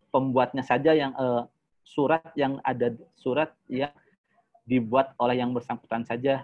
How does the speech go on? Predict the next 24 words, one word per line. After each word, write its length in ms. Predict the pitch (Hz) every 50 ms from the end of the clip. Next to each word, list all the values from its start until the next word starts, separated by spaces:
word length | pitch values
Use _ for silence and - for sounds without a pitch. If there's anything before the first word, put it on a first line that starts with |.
| -
yang 240 | - 117 113 117 117 113 110
akan 240 | 104 - - 117 117
muncul, 640 | 113 107 107 107 - 123 113 104 98 98 - - _ _
kayak 240 | - - - - -
seperti 320 | _ - - - 98 92
itu. 160 | - - 95 - - _ _ _ _ _ _
Jadi 240 | - 113 143 160 156
yang, 160 | 135 135 135 - 139
yang 160 | 127 123 135
ini 240 | 123 123 143 175 170
nggak 160 | 135 113 -
akan 80 | 104 110
muncul 480 | 127 135 156 170 143 127 117 113 -
kalau 160 | - 110 113 110
saya, 540 | - - 107 107 107 107 107 104 104 - -
eh, 200 | 110 104 104 107 - 110 107 - _ _ _ _
sebagai 320 | _ 101 104 104 104 101 -
personal, 480 | - - - 104 104 101 95 - -
ini 160 | 107 117 139
juga 160 | 143 131 110 107
nggak 160 | 104 - 98
akan 80 | 104
muncul. 400 | 110 113 113 - 117 107 104 98
Tapi 160 | - - -